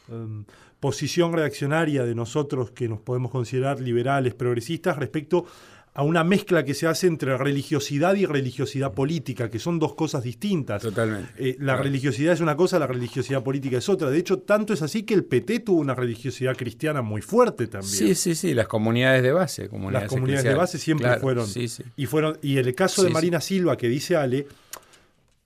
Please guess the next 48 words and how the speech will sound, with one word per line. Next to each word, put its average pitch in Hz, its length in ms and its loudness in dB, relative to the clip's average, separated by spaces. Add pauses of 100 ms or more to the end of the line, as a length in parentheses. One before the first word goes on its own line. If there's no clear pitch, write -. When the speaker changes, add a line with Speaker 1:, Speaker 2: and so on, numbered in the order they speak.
(200)
Speaker 1:
podría 127 360 2
ser 139 160 -2
considerada, 127 520 2
no 110 140 -6
sé 123 140 -4
si 123 120 -4
de 117 60 2
centro 120 260 -4
izquierda, 135 360 0
tiene 123 140 2
posturas 127 360 -2
de, 107 160 -2
de 104 240 -6
centro 110 340 -6
derecha 123 360 0
también 123 320 -2
en 120 100 -2
muchos 123 380 -4
temas, 156 400 -2 (580)
pero 127 220 4
n-, 131 100 0 (140)
claramente 170 640 4
no 143 140 2
es 143 100 -2
lo 160 120 4
mismo 175 380 0
que 156 100 -2
lo 120 160 0
que 139 140 0
representan 139 640 -4
los 120 160 -2
evangélicos 117 500 -4
que 101 80 -10
están 113 220 -6
con 104 160 -6
Bolsonaro. 101 800 -4
Speaker 2:
No, 95 260 -6 (720)
claro. 92 260 -4
No, 120 200 2
no, 117 180 2
Mariana 107 380 -4
Silva 117 320 -6
no, 98 160 -6
claro, 87 320 -10
sí, 95 240 -12
sí, 110 160 -14
sí, - 300 -20
seguro. 98 240 -18